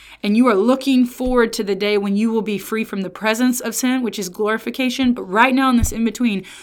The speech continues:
we live in this process called sanctification, where we are more free all the time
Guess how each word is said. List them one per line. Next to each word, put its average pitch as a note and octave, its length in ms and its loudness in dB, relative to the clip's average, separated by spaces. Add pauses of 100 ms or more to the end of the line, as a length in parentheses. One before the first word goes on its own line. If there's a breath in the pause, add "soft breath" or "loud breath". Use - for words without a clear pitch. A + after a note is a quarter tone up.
(120 loud breath)
we A#3 180 0
live C4+ 180 2
in B3+ 80 2
this A#3 140 2
process A3 400 -2
called G3 220 -4
sanctification, F#3+ 720 -4
where F#3+ 140 0
we A#3+ 200 2
are G#3 80 2
more G#3+ 340 0
free C#4 300 0
all G#3+ 240 0
the G3+ 120 -4
time F#3+ 500 0